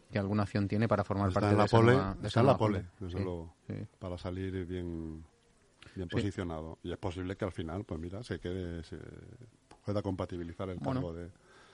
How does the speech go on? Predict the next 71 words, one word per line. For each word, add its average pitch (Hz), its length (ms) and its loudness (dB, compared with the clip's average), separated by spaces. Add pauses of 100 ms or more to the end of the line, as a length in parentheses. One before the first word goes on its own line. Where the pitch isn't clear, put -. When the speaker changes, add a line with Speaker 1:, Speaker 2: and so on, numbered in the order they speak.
(280)
Speaker 1:
Es 120 140 -2
el 139 80 6
principio 156 400 8
de 139 60 10
la 120 100 10
carrera 127 400 6
para 104 220 6
Speaker 2:
Oye, 131 160 8
que 123 80 8
se 117 100 6
nos 107 40 6
Speaker 1:
dos - 0 -
mil 104 100 8
veintitrés. - 20 8
Speaker 2:
van 139 160 10
todos. 117 480 6
Se - 100 -12
nos 87 140 -4
va 113 80 -2 (180)
Recuenco, 160 880 0
Speaker 1:
Bueno. 147 720 -10
Speaker 2:
Santiago, 151 680 -2
se - 80 -6
nos 85 140 -6
van, 127 180 -2
eh, 92 320 -4 (100)
a 90 60 -8
las 92 160 -10
altas 113 220 -4
esferas. 104 600 -2 (280)
Speaker 1:
Sí, 120 80 -6
sí. 135 240 -10 (120)
Se - 60 -10
van 110 140 -2
para 120 80 2
allá, 120 120 2
para 113 120 4
Madrid. 110 240 0 (220)
Speaker 2:
¿Quién 107 160 2
se 123 120 4
queda 107 240 4
aquí? 127 320 0
Se, 90 160 -6 (240)
se 90 80 -8
quedan 123 220 4
los 123 160 4
indios 143 320 6
solo. 160 240 -2 (100)
Speaker 1:
Bueno, 117 400 -6
a 107 80 -8
ver 101 80 0
si 120 60 0
hay 123 80 4
alguno 107 240 4
bueno. 117 260 4 (300)
Speaker 2:
Se 101 40 -6
van 104 160 2
los 139 140 6
jefes 143 300 2
y 156 80 2
se 127 80 4
quedan 135 180 0
los 101 140 -2
indios 131 300 -2
con 101 100 -2
Speaker 1:
A - 20 0
ver 95 60 0
Speaker 2:
el - 60 -4
Speaker 1:
si 117 60 0
hay 120 40 6
Speaker 2:
tiempo. 113 80 4